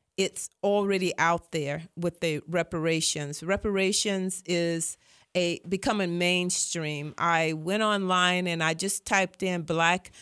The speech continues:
reparations lineage base, and I found twenty or more sites that talks about this. The reason why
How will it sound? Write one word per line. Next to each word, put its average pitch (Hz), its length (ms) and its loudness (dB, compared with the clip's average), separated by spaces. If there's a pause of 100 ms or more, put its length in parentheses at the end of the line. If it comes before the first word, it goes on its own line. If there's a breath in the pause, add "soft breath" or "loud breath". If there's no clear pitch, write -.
(180 loud breath)
reparations 185 1000 0 (300 soft breath)
lineage 190 500 0
base, 196 480 2 (100)
and 170 680 0
I 175 100 0
found 180 540 0 (540)
twenty 226 600 0
or 180 160 2
more 170 600 0 (180)
sites 165 720 0 (400 soft breath)
that 170 260 0
talks 180 440 0
about 123 420 -4
this. - 340 -6 (600 soft breath)
The 202 120 0
reason 254 460 0
why 190 340 4